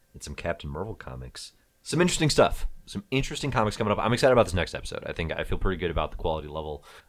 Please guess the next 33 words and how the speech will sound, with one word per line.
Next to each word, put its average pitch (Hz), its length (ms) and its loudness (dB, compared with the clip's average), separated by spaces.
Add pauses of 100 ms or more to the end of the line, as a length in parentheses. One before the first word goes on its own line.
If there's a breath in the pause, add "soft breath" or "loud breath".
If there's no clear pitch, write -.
(160)
Um, 69 440 -4
so, 71 340 -6
so - 120 -10
it'll 73 100 -4
be 71 100 -6
a - 20 -10
good 73 120 -6
one 69 80 -6
to 67 60 -6
look 69 120 -8
forward 110 240 8
to. 78 240 6 (300 loud breath)
And 101 80 4
of - 60 4
course, 76 260 2
you 76 80 0
know, 67 120 0
you 71 100 -4
subscribe - 360 0
to 76 40 0
the 76 60 2
My 71 80 0
Marvelous 71 260 -6
Year - 80 -10
podcast, 67 520 -6
and 78 100 -4
you'll 82 100 2
hear 71 380 -4 (140)
all 69 180 -2
of - 140 -2
what's 69 180 -6
to - 80 -8
come. 175 280 12